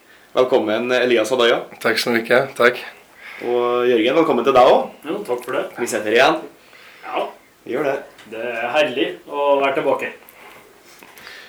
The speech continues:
Speaker 1: Vi starter litt med, med din karriere, Elias.
Speaker 2: Ja.
Speaker 1: Og rett før vi trykte på record her nå, så kom det fram at du som fjortenåring debuterte i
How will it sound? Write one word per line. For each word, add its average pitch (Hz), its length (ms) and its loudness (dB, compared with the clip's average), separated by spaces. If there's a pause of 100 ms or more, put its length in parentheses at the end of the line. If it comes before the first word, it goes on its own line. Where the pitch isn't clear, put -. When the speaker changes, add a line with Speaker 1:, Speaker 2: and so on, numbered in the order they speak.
Speaker 1:
Vi 143 100 -4
starter 147 340 4
litt 160 180 0
med, 151 500 0 (220)
med 131 160 -2
din 139 160 0
karriere, 117 720 4
Elias. 120 480 0
Speaker 2:
Ja. 120 220 2 (180)
Speaker 1:
Og 143 420 4 (640)
rett 139 200 2
før 131 180 4
vi 135 400 6 (160)
trykte 135 300 -6
på 120 180 4
record 135 380 4
her 143 100 4
nå, 143 160 0
så 131 480 4
kom 135 160 0
det 104 140 0
fram 113 180 0
at 120 240 -8
du 185 300 0
som 160 420 -4
fjortenåring 131 840 -4
debuterte 117 480 -2
i 120 340 0